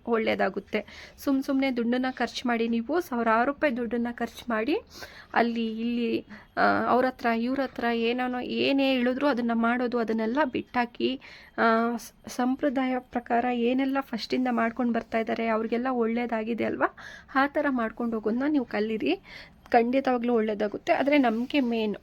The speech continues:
ಮುಖ್ಯ ನಂಬಿಕೆ. ಅದ್ರ ಮೇಲೆ ನಂಬಿಕೆ ಇಟ್ಟರೆ ಖಂಡಿತವಾಗ್ಲೂ ನಿಮಗೆ ಯಾವತ್ತೂ ಕೂಡ ಕೈ ಬಿಡಲ್ಲ. ಅದಾದಮೇಲೆ ಇನ್ನೊಂದು ವಿಷಯ ಗೊತ್ತಾ, ಇದು ದೃಷ್ಟಿ ಆದಾಗೆ ಆದಾಗೆ ಕಲ್ಲು ಕರಗ್ತಾ ಬರುತ್ತೆ. ಆವಾಗ ನೀವು ಭಯ ಪಡಬೇಡಿ, ಓಕೆನಾ? ದೃಷ್ಟಿ ಆದಾಗ,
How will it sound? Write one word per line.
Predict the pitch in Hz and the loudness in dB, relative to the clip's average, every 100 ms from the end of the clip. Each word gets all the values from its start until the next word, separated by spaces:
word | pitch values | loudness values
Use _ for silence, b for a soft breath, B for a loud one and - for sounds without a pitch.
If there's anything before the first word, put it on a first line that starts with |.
| B B | B B
ಮುಖ್ಯ | 226 226 - 320 - B 240 | -2 -2 -2 -6 -6 B -4
ನಂಬಿಕೆ. | 208 202 - - B B B - | -2 -4 -6 -12 B B B -6
ಅದ್ರ | 226 240 | 0 0
ಮೇಲೆ | 247 247 247 | 0 -2 -2
ನಂಬಿಕೆ | 233 240 254 240 | 0 -2 -2 -4
ಇಟ್ಟರೆ | 233 - 554 571 - | -6 -8 -8 -8 -10
ಖಂಡಿತವಾಗ್ಲೂ | - 220 220 240 240 233 233 247 | -4 -4 -2 -2 -2 -2 -2 -2
ನಿಮಗೆ | 240 233 320 466 - - - - | 0 2 2 0 -8 -20 -20 -4
ಯಾವತ್ತೂ | 233 233 233 240 | -2 0 -2 -6
ಕೂಡ | - 302 | -2 -2
ಕೈ | 381 240 | 0 0
ಬಿಡಲ್ಲ. | 202 196 190 185 - | 0 0 -2 -4 -2
ಅದಾದಮೇಲೆ | 226 233 269 302 320 359 - - - | -2 0 2 2 2 0 -6 -16 -4
ಇನ್ನೊಂದು | 285 311 453 466 | 4 6 6 2
ವಿಷಯ | 269 - | -2 -2
ಗೊತ್ತಾ, | 214 214 247 254 | -2 -2 -2 0
ಇದು | 240 262 220 | 0 -2 -2
ದೃಷ್ಟಿ | 226 240 - - 349 | 0 -2 -4 0 0
ಆದಾಗೆ | 330 226 240 240 254 220 | 2 4 4 2 0 0
ಆದಾಗೆ | 240 226 202 208 208 311 | -2 0 2 2 2 -2
ಕಲ್ಲು | - - 233 233 262 349 | -2 -2 2 2 2 2
ಕರಗ್ತಾ | - 226 233 - - | 2 4 4 4 2
ಬರುತ್ತೆ. | 220 202 - 240 | 2 -2 -4 -2
ಆವಾಗ | 220 226 254 | 0 0 0
ನೀವು | 254 | 0
ಭಯ | 214 214 240 | 2 0 0
ಪಡಬೇಡಿ, | 240 208 208 202 240 403 B B B - | -2 -2 0 2 0 -2 B B B -4
ಓಕೆನಾ? | 240 277 302 247 | 0 2 2 2
ದೃಷ್ಟಿ | 220 220 - 262 | 0 -2 -4 0
ಆದಾಗ, | 233 226 220 | 0 2 0